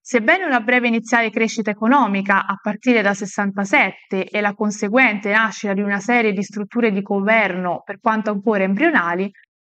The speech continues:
negli anni subito precedenti l'intifada,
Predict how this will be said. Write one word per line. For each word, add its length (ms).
negli 280
anni 260
subito 440
precedenti 680
l'intifada, 680